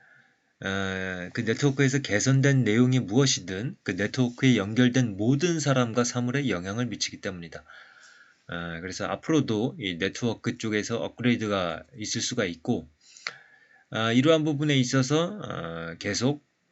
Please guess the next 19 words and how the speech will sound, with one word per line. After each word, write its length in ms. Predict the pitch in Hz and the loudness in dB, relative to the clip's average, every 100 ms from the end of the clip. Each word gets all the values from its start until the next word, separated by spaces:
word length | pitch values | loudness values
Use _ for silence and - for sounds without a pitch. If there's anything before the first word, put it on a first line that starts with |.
| _ | _
어, 260 | - 92 85 80 | -8 -6 -6 -6
최신 400 | - 170 160 151 | -2 -2 -2 -4
기술에, 760 | 113 104 104 110 127 147 190 - _ | -4 -6 -2 0 2 2 -2 -12 _
어, 300 | - - - | -12 -12 -10
접근성을 500 | - - 127 120 120 120 | -10 -6 -2 0 0 -2
갖고 240 | 95 123 | -4 -4
있어야 240 | 120 - 107 | -2 -2 -2
된다. 420 | 98 90 101 - - - - - - _ _ _ _ _ _ - | -4 -6 -8 -10 -20 -20 -20 -20 -20 _ _ _ _ _ _ -10
어, 380 | 95 92 87 82 | -6 -4 -6 -6
협업하고 680 | - 156 165 - 123 - - _ _ | -4 -2 -4 -4 -4 -6 -10 _ _
정보를 420 | - 110 104 107 | -8 -4 -2 -2
교환하고, 640 | 98 110 107 101 98 123 214 _ | -2 0 0 0 -4 -4 -8 _
어, 240 | - 101 - | -12 -12 -6
최신 300 | 135 135 127 | -2 0 0
기술에 320 | 113 - 120 | -2 -6 -6
접근해야 420 | 101 - 107 95 | -6 -6 -4 -4
된다. 320 | 90 82 80 - | -6 -8 -12 -10
그렇지 260 | 104 101 | -8 -4
않으면, 420 | 101 90 104 180 | -4 -2 -2 -4